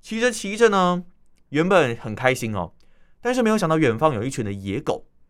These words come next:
我那时候没有看到，因为它刚好在一个草丛的后面。那我一经过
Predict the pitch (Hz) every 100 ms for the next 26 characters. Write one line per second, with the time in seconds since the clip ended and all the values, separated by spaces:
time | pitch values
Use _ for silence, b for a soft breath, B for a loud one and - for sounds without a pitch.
0 | _ - - _ _ - 139 143 226 220
1 | 170 190 175 151 160 107 - 113 104 104
2 | - _ _ - 196 226 202 156 - 180
3 | 190 180 131 165 151 139 - 117 95 -
4 | 95 95 107 98 - 175 110 120 107 _
5 | - - - - - - 208 170 226 190
6 | 208 220 220 190 117